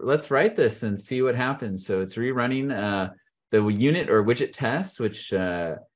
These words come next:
gives us really fast feedback. And, oh, so the current product code does not do this.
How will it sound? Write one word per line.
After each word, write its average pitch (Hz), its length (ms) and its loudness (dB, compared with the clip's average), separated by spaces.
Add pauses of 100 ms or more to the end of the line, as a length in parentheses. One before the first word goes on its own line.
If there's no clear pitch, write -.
(140)
gives 104 180 0
us 98 180 -2
really 113 240 4
fast 104 460 0
feedback. 113 680 -2 (500)
And, 113 480 4
oh, 147 200 8
so - 160 0
the 131 80 0
current - 280 -4
product 214 300 -2
code 180 320 -4
does 139 240 2
not 139 320 -6
do 139 220 -2
this. 104 560 -4